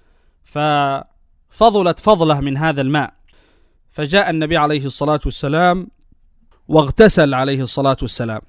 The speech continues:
فلما اغتسل قالت له: "إني قد اغتسلت منها يا رسول الله"، فقال عليه الصلاة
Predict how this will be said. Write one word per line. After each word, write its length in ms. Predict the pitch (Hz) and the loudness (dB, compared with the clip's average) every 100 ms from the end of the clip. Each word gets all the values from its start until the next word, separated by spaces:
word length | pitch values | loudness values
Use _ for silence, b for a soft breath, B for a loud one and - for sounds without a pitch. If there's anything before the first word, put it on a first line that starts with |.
| _ _ _ _ _ _ _ | _ _ _ _ _ _ _
فلما 840 | - 156 190 180 165 180 202 208 - | -4 0 2 2 4 4 4 0 -4
اغتسل 720 | 151 135 185 185 190 190 190 - _ _ _ _ _ | -6 -4 -2 0 0 0 -4 -14 _ _ _ _ _
قالت 400 | - 185 180 156 | 4 6 6 2
له: 320 | 170 170 165 165 | 0 0 0 0
"إني 260 | 226 240 220 | -2 -2 -2
قد 240 | - 175 | 0 0
اغتسلت 520 | 165 160 180 226 214 | 0 -2 0 0 -2
منها 360 | 214 233 220 220 | -2 -2 -2 0
يا 80 | 220 | 0
رسول 340 | 220 - 247 | -2 -2 -2
الله"، 320 | 233 247 208 - _ _ _ _ _ _ _ _ | -2 -2 -2 -6 _ _ _ _ _ _ _ _
فقال 420 | 147 - 175 165 | -8 0 2 2
عليه 340 | 143 151 147 | 0 -2 -4
الصلاة 400 | 147 - 147 151 | -8 -6 -4 -4